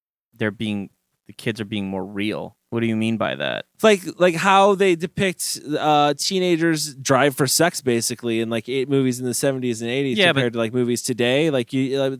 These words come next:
Speaker 2: like,
Speaker 1: I, that's
Speaker 2: Miley
Speaker 1: a
Speaker 2: Cyrus Disney movies aren't gonna be touching on a lot of the
Speaker 1: Sure.
Speaker 2: stuff like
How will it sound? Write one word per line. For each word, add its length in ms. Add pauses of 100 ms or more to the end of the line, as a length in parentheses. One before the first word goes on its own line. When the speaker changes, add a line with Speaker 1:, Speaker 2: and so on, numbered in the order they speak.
Speaker 2:
like, 280 (320)
Speaker 1:
I, 100
that's 280
Speaker 2:
Miley 220
Speaker 1:
a 40
Speaker 2:
Cyrus 380
Disney 300
movies 380
aren't 180
gonna 140
be 160
touching 340
on 140
a 80
lot 220
of 100
the 80
Speaker 1:
Sure. 180
Speaker 2:
stuff 200
like 280